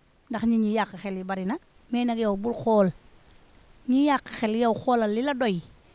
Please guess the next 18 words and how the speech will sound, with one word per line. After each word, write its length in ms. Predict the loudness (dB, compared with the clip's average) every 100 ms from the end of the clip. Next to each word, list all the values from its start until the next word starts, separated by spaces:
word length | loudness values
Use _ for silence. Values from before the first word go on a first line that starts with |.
| _ -20 -20 -8
nga 80 | -6
xam 180 | -2 0
ne 120 | 0
lii 180 | 2 4
doy 160 | 6 6
na 80 | 4
la 80 |
nga 120 | 0 -4
def 160 | -6
ko. 100 | -12 -18 -20 -20 -20 -20 -10
Boo 120 | -6 -2
ko 120 | 0
defee, 320 | 2 2 0 -4 -16 -20 -4
moom 220 | 4 8 10
mii 160 | 10 10
ñu 20 |
ko 100 | 8
defal 260 | 6 4 2